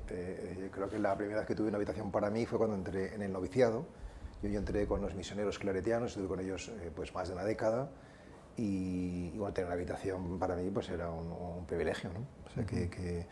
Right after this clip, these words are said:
Speaker 1: bueno, en mi casa, pues, una casa de familia numerosa, somos siete hermanos, pues, siempre había, pues, jaleo, ¿no? Pero mucha vida, pero, bueno, pues, quizás para estudiar, pues, no.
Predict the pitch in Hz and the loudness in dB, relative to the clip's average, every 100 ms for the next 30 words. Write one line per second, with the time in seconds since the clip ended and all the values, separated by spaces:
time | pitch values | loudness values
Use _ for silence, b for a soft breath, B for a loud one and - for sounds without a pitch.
0 | B B B - 101 92 - - 87 85 | B B B 0 0 2 0 0 0 2
1 | 85 - 98 92 92 90 104 104 98 90 | -2 -2 -2 -2 2 4 4 4 0 -2
2 | 92 90 107 123 120 117 113 110 92 90 | 0 0 4 6 6 4 2 0 -2 -2
3 | 90 87 85 85 85 82 - - - 90 | 0 0 0 -4 -6 -10 -8 -10 0 6
4 | 113 101 95 120 107 90 85 B B B | 6 6 4 2 4 4 2 B B B
5 | B 101 - 98 107 113 117 101 95 95 | B 0 4 6 8 8 8 6 6 4
6 | 95 - - - 95 - 101 95 98 95 | 2 -2 -2 2 2 2 4 6 6 6
7 | 95 101 | 2 0